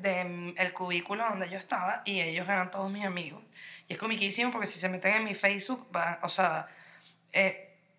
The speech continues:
toda esa gente que está ahí es la gente con la que yo bebo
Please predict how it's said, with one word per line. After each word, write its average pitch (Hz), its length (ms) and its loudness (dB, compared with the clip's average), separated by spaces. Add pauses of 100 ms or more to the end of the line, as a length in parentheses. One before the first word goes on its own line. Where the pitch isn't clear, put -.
(100)
toda 226 280 6
esa 254 220 6
gente 220 360 8
que 196 80 -2
está 190 380 8
ahí 277 380 6 (460)
es 196 160 6
la 214 80 0
gente 240 240 2
con 254 140 2
la 208 100 4
que 196 140 2
yo 185 160 2
bebo 214 240 2